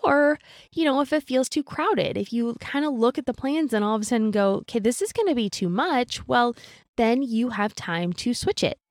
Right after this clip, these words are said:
before it gets to be the last minute and you're trying to squeeze it all in. So you can also then see if you have time to host a get-together if you really want to, or you can invite a neighbor over for tea. You can have some different activities that you can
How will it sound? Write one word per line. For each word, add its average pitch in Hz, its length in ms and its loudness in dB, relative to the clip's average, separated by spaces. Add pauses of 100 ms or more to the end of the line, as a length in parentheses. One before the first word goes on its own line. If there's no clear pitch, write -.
(140)
before 240 400 2
it 277 100 -4
gets 262 240 -2
to - 80 -4
be 240 140 0
the 233 80 0
last 214 320 -4
minute 285 240 -2
and 220 120 -6
you're 214 120 -2
trying 208 240 -4
to 220 60 -2
squeeze 190 320 -2
it 180 60 2
all 170 200 -2
in. - 240 -6 (640)
So 254 260 2
you 269 140 -2
can - 260 -6
also 277 340 -4
then 185 220 -2
see 175 420 -4
if - 160 -8
you 196 100 -4
have 180 200 -8
time 165 460 -8 (380)
to 233 180 -2
host - 340 -2
a - 60 -8
get-together 277 640 0
if 269 100 0
you 269 140 0
really 277 200 0
want 262 320 -2
to, 262 380 -2 (340)
or 233 280 2
you 202 180 -2
can - 140 -6
invite 165 360 -2
a - 60 -2
neighbor 180 340 0
over 190 240 -2
for 196 280 -6
tea. 294 360 2
You 285 80 4
can 277 160 -4
have 285 380 -4
some 302 300 -4
different 254 320 0
activities 247 680 -4 (380)
that 262 220 2
you 240 220 0
can 240 340 -2